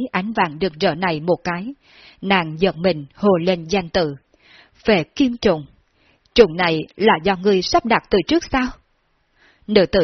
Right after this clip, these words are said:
giáp đen thản nhiên siết tay, hung hăng trợn mắt hướng về phía linh lung, sắc mặt thay đổi liên tục.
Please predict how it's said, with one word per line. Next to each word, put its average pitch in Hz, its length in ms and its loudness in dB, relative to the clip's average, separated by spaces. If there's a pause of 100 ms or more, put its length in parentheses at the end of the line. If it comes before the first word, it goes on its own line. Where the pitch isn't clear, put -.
giáp 247 160 0
đen 180 320 -2
thản 160 220 -4
nhiên 175 180 0 (120)
siết - 200 -2
tay, 190 200 0 (420)
hung 196 200 6
hăng 180 240 -4
trợn 196 160 2 (100)
mắt 269 160 -6 (220)
hướng 214 260 2
về 175 260 0
phía 185 220 -2
linh 196 300 -2
lung, 185 180 2 (320)
sắc - 300 -2
mặt 190 160 -2 (100)
thay 226 180 0
đổi 175 200 2
liên 175 220 -2
tục. 160 240 0